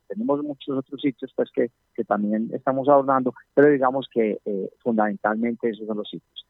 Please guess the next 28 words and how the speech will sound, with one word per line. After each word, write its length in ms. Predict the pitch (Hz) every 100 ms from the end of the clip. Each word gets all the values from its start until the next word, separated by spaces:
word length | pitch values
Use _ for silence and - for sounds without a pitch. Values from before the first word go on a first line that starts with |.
| _ _ -
Y 100 | 143
eso 160 | 185 175
en 60 |
cuanto 280 | 143 123 120
a 40 |
Manizales. 680 | 120 107 107 139 95 - _ _ _ _ - _
En, 220 | 135 139 139
en 140 | 143
los 100 | 135
municipios 640 | 135 139 127 147 143 160 -
que 80 | 151
vamos 220 | 151 131
a 80 | 113
tener, 320 | 120 143 107
vamos 280 | 110 135 139
a, 220 | 117 - _ _ -
vamos 300 | 123 139 135
a 60 | 113
llegar 300 | 110 107 -
con 200 | 139 139
un 220 | 135 143
Alumbrados 480 | 123 107 104 104 131
de 60 | 127
mi 120 | 104
Tierra 500 | - 110 104 113 127 _ _ _ _ _ -
a 360 | 101 98 104 101 _ _ _ -
veintitrés 640 | 120 117 101 104 131 147
municipios 760 | 156 135 - 165 - 165 160